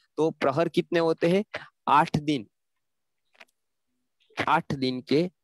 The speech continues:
और एक दिन के आठ प्रहर, तो आठ दिन और एक दिन के आठ प्रहर, तो दिन रात मिलकर आठ दिन तक लगातार पैरे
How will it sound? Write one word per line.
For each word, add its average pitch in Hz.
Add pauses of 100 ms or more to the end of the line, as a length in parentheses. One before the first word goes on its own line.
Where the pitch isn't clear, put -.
(280)
और 147 (300)
एक 175
दिन 156
के 160
आठ 151
प्रहर, 107 (640)
तो 151 (140)
आठ 156
दिन 190 (320)
और 151
एक 170
दिन 170
के 160
आठ 147
प्रहर, 139 (200)
तो 135
दिन 190
रात 170 (100)
मिलकर 165 (440)
आठ 190
दिन 185
तक 147
लगातार 165
पैरे 160